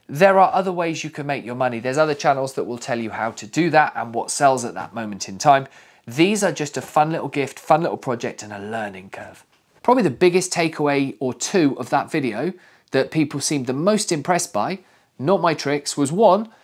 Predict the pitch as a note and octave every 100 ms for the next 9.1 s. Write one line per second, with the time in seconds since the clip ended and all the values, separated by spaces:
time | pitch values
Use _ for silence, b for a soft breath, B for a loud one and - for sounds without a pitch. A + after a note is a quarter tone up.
0 | b b D#3+ D#3+ D3+ D3 C3+ - C#3 B2
1 | A2 E3+ F3+ F3+ C#3+ C3 C3 - G#2+ A#2+
2 | D#3+ E3+ G3+ - _ _ _ A#2 C#3+ C3
3 | A2 - G#2+ A#2 B2+ C3+ b b - E3+
4 | F3+ D#4 D4+ F#3 A2+ D#3 A3 b b -
5 | G3 F3+ F#3 F3 - D3 C#3+ D#3 G#3+ D4+
6 | E3 B2+ - G#2 E3 F#3 b b b -
7 | D3 F#3+ - D3+ B3 D#3 C#3 F3+ - -
8 | _ _ _ _ B2+ C3 C3+ E3 E3 D#3+
9 | -